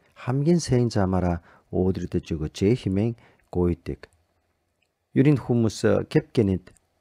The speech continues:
айдаг, санаа зовдөг. Ажлаасаа гарвал яана? Хөөгдөх юм бол яана? Сая эхэлсэн бизнес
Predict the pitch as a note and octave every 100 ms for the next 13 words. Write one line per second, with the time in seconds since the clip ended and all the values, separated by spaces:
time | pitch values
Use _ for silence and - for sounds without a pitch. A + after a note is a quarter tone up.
0 | _ F2 F2+ F#2+ - F2+ D#2+ _ - G2+
1 | G2+ G2 F2+ D#2 - E2+ - _ _ -
2 | F2 - - G2+ - F#2+ D#2+ C2+ _ -
3 | D#2+ F#2+ G2+ F2 D#2 D#2+ C#2+ C#2 - _
4 | - A#2 A2+ - - F#2 - E2+ D2+ E2
5 | - C#2 D2 D2+ C#2+ C#2 _ _ _ -
6 | - C3+ B2 A2 - - - A2+ F#2+ F2
7 | - A#2 G#2+ F#2 -